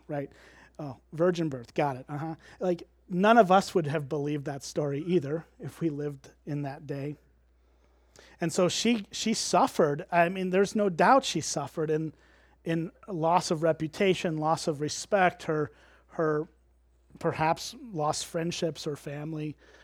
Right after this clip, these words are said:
relationships through this. And so it's an interesting thing when we think about joy that it's not based on the circumstances of life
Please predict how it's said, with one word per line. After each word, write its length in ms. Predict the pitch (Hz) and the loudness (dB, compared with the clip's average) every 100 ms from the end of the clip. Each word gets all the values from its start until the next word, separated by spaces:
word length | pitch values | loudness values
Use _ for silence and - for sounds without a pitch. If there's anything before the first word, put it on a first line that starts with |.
| _ | _
relationships 1040 | - 143 147 151 - 156 - 147 - - - | -8 -4 -2 -2 -2 -6 -6 -8 -10 -12 -10
through 220 | - 160 | -4 -2
this. 420 | 147 - - - - _ _ _ _ _ _ _ _ - - _ | -2 -6 -10 -16 -18 _ _ _ _ _ _ _ _ -20 -20 _
And 60 | 170 | 6
so 80 | 208 | 10
it's 160 | 220 | 10
an 80 | 214 | 10
interesting 500 | 208 226 247 - 185 | 2 4 2 4 4
thing 360 | 170 - 208 170 | 2 0 2 2
when 100 | 160 | 0
we 80 | 156 | 0
think 180 | 208 | 0
about 300 | 185 165 156 | 2 2 2
joy 640 | 135 135 180 180 139 143 170 _ _ _ _ _ - | -2 2 6 8 8 4 0 _ _ _ _ _ -2
that 140 | 170 | 0
it's 140 | 175 190 | 2 4
not 280 | 185 208 | 4 4
based 300 | 180 175 175 | 4 4 4
on 180 | 170 160 | 2 0
the 100 | 156 | 0
circumstances 880 | - 185 196 185 165 - 156 151 156 | -2 0 0 -2 -4 -4 -4 -2 -2
of 160 | 151 139 | -4 0
life 380 | 156 170 175 | 4 4 4